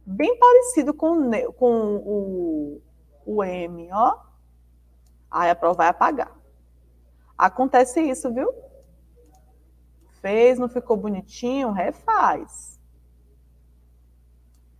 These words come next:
Ai, a prova não gostou, não. O nem tá difícil de fazer.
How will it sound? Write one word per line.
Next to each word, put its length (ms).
Ai, 360
a 40
prova 200
não 80
gostou, 320
não. 220
O 40
nem 220
tá 120
difícil 460
de 80
fazer. 460